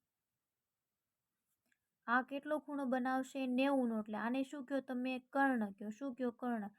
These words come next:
જો કાટકોણ ત્રિકોણ હોય તો આપણને ખબર પાયથાગોરસનો પ્રમેય યાદ છે, તો ઈ પ્રમાણે કરવાનું. જો કાટકોણ ત્રિકોણની સામેની બાજુને શું કહેવાય?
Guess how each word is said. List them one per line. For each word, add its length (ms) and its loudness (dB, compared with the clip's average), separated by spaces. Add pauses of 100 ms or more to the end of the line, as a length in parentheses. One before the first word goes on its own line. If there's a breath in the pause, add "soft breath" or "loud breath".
(460 soft breath)
જો 80 0
કાટકોણ 540 -2
ત્રિકોણ 300 2
હોય 120 4
તો 100 0
આપણને 300 0
ખબર 240 4
પાયથાગોરસનો 800 2
પ્રમેય 380 0
યાદ 220 2
છે, 100 -6
તો 140 -4
ઈ 120 4
પ્રમાણે 400 -4
કરવાનું. 280 -6
જો 120 -6
કાટકોણ 600 0
ત્રિકોણની 560 -2
સામેની 460 -2
બાજુને 440 0
શું 240 -6
કહેવાય? 520 0